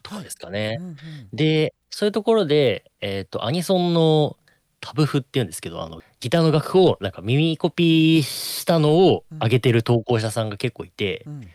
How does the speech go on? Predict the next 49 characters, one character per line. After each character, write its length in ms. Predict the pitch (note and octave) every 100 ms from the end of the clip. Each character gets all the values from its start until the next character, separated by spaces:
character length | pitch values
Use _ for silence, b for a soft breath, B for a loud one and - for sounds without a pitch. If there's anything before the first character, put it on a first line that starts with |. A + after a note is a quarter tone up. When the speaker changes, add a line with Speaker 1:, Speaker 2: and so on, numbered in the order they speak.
| B B -
Speaker 1:
で、 60 | C3
そ 160 | -
れ 80 | F3
を 100 | E3+
ダ 160 | C#3+ D3
ウ 200 | D#3 D#3+
ン 20 |
ロ 180 | D#3+ C3+
ー 20 |
ド 120 | G#2+
し 180 | G#2+ -
て、 280 | E3 B2+ _ -
印 260 | G2+ G#2+
刷 340 | G#2+ - - A2
し 220 | - -
て、 260 | F#3 G#2 -
Speaker 2:
う 40 | E3
ん。 100 | C#3 B
Speaker 1:
で、 60 | -
そ 160 | - A#2
れ 60 |
を 80 | A2+
見 160 | G#2+ A#2
な 140 | A#2+
が 120 | A2
ら、 220 | C3 B2+ - _
え 380 | G2 F2+ E2+ E2
ー、 20 |
ア 60 | F#2
ニ 100 | F#2+
ソ 180 | - E2+
ン 80 | E2
の 120 | E2+
曲 320 | - - G2+
を 160 | B2 F#2
ギ 140 | F#2
タ 160 | F2 E2+
ー 40 |
で 100 | E2
練 220 | E2+ F2 F2
習 320 | - - E2+
し 100 | -
て 160 | D3
み 100 | G2
た 140 | D#2+ D2+
い 60 |
な、 80 | C#3
Speaker 2:
う 60 | G3+
ん。 180 | G3+